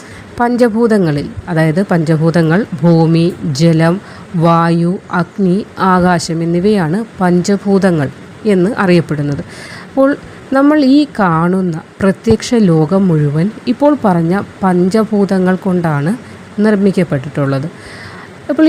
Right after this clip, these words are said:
ഈ പഞ്ചഭൂതങ്ങളിൽ അഗ്നി ഒഴികെയുള്ള ബാക്കി നാലും തന്നിലേക്ക് ചേരുന്ന, അല്ലെങ്കിൽ വീഴുന്ന അശുദ്ധ വസ്തുക്കളുമായിട്ട് കൂടിക്കലരുമ്പോൾ അതിൻ്റെ ഒരു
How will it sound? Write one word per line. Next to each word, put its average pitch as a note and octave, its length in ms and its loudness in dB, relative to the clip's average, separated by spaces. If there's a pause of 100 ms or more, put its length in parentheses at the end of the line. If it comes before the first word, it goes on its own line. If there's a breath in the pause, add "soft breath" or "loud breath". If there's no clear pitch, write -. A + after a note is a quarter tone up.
ഈ - 20 -4 (100)
പഞ്ചഭൂതങ്ങളിൽ A3+ 1040 2 (420)
അഗ്നി D#4 380 0 (100)
ഒഴികെയുള്ള G3 580 2 (540)
ബാക്കി A3 420 0 (140)
നാലും A3 480 2 (580 loud breath)
തന്നിലേക്ക് D4+ 540 2 (100)
ചേരുന്ന, A3 440 4 (220)
അല്ലെങ്കിൽ D4 320 2 (280)
വീഴുന്ന A#3+ 640 4 (800)
അശുദ്ധ A#3+ 380 -2 (140)
വസ്തുക്കളുമായിട്ട് G3+ 1040 0 (100)
കൂടിക്കലരുമ്പോൾ G#3+ 920 0 (560 loud breath)
അതിൻ്റെ E4 380 2
ഒരു B3+ 140 2